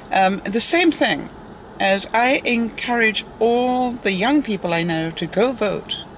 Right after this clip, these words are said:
And they also say, "Oh, what's the point, Sal? You know, it doesn't make a difference." And I go, "Oh, yes, it does. Yes, it does." Now, I'm in a,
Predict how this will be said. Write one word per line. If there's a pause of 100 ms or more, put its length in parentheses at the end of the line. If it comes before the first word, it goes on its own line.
(540)
And
they
also
say,
"Oh,
what's
the
point,
Sal?
You
know,
it
doesn't
make
a
difference."
And
I
go,
"Oh,
yes,
it
does. (460)
Yes,
it
does." (520)
Now,
I'm
in
a,